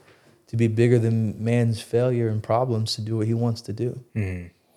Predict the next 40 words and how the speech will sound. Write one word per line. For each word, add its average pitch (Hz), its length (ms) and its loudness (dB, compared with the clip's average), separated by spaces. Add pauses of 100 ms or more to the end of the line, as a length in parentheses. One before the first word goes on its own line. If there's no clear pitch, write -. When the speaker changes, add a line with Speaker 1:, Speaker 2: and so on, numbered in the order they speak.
(220)
Speaker 1:
And 113 80 0
so, 117 440 6
um, 107 380 2
but, 120 240 4
<clears throat> - 560 4
uh, 104 80 4
the 113 120 6
themes 143 360 6
in 139 140 8
there, 139 420 6 (100)
uh, 110 100 2
I 107 100 4
think 123 260 2
can 117 160 0
point 127 240 2
us - 140 -4
to 117 80 -6
the 113 40 2
Lord. 131 460 6 (580)
Uh, 104 380 -6 (160)
I, 113 60 2
I - 20 4
don't, 123 340 6
I 117 120 2
don't, 123 200 4 (240)
uh, 117 340 -2 (520)
I 120 80 0
don't, 123 240 0 (340)
I 117 60 0
haven't 127 220 4
criticized 120 680 0
it 113 80 -6
very 123 260 -4
much. 123 340 -4
I 110 100 -4
think - 180 -6
I've 107 120 0
read 110 120 -2
it - 140 -6
twice. - 500 -6